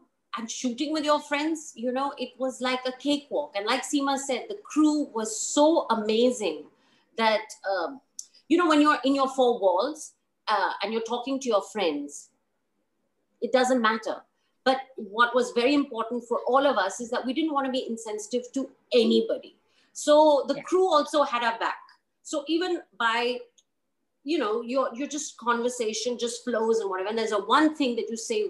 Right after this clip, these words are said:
Speaker 1: wrong or that one word that is, may offend somebody,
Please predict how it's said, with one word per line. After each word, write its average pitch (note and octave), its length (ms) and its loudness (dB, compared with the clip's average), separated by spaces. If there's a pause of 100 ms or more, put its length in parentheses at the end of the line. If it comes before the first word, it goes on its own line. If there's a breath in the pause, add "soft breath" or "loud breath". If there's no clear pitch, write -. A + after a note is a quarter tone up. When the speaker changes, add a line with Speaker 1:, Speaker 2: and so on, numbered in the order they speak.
Speaker 1:
wrong F#3 280 2
or F3 80 -2
that F3+ 180 -8
one B3 340 2
word B3 340 4
that G3 180 -2
is, - 240 -12
may C#4 240 -2
offend C4+ 440 -2
somebody, F#3+ 600 -6